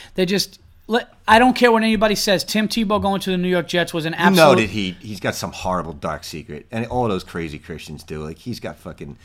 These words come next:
Speaker 2: little kids tied up in his basement or something.
Speaker 1: <laughs>
Speaker 2: Like, the, no, seriously. The, the, the bigger, the more holy they are, the darker the
Speaker 1: Something, something's
Speaker 2: Yeah.
Speaker 1: wrong.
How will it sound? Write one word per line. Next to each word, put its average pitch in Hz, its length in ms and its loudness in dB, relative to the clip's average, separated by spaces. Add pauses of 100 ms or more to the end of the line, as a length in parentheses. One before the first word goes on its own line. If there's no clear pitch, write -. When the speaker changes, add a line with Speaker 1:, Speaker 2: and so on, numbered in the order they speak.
(200)
Speaker 2:
little 90 200 -8
kids 78 360 -12
tied 76 260 -12
up 73 140 -12
in 73 80 -16
his 69 100 -16
basement 76 420 -12
or 73 40 -14
something. 82 340 -12
Speaker 1:
<laughs> - 260 -2
Speaker 2:
Like, 117 200 -2
the, 139 80 2 (140)
no, 156 240 6
seriously. 117 580 0
The, 131 240 -4 (100)
the, 135 80 -2
the 120 240 -6
bigger, 143 380 -2
the 117 160 -6
more 143 200 -2
holy 113 340 0
they 92 180 0
are, 90 200 -2
the 82 80 -6
darker 87 600 -8
the 78 200 -8
Speaker 1:
Something, 131 500 -8
something's 127 360 -6
Speaker 2:
Yeah. 131 140 -2
Speaker 1:
wrong. 131 280 -4